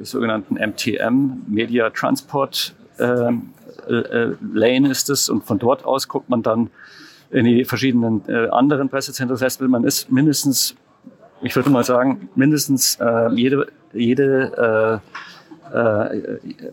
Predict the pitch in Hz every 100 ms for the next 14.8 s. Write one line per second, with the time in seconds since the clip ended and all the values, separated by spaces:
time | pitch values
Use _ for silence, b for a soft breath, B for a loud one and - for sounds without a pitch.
0 | - 110 120 127 127 - 110 113 131 113
1 | 104 104 - - - 104 101 104 98 107
2 | 107 113 110 110 127 123 113 120 - 101
3 | 107 113 - 127 117 127 107 117 95 95
4 | 101 - - - 104 - 127 - 110 104
5 | 101 - 98 101 104 98 90 - - 95
6 | - B B - 107 107 107 - - -
7 | 117 120 113 101 107 113 107 101 - 101
8 | - 101 92 92 - 110 113 107 104 98
9 | - - - 110 - 85 92 90 87 -
10 | - - B B B B B B B _
11 | - 127 117 95 - 117 110 98 _ -
12 | 110 104 117 - 139 - 131 117 131 135
13 | 120 120 117 123 - 113 113 117 120 120
14 | 120 117 - 104 107 110 147 139